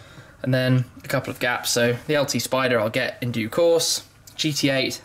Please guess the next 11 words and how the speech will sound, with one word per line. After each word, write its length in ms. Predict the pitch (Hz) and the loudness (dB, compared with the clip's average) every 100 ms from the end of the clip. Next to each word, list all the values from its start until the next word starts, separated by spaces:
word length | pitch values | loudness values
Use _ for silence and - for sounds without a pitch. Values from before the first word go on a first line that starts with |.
| - | -6
haven't 240 | 123 123 | -2 -2
got 120 | 98 | -2
a 60 | - | -6
clue 360 | - 151 151 | -2 0 2
because 480 | 143 127 120 107 113 | -2 -2 -2 -2 -2
it 460 | - - - - - | -8 -16 -20 -20 -4
doesn't 260 | 123 113 | -2 -2
really 280 | 101 107 101 | -4 -4 -4
exist. 560 | 101 123 135 135 - - - - - | -4 -2 0 0 -4 -8 -18 -20 -8
And 160 | 123 120 | -2 0
then 500 | 113 113 113 110 | 0 2 0 0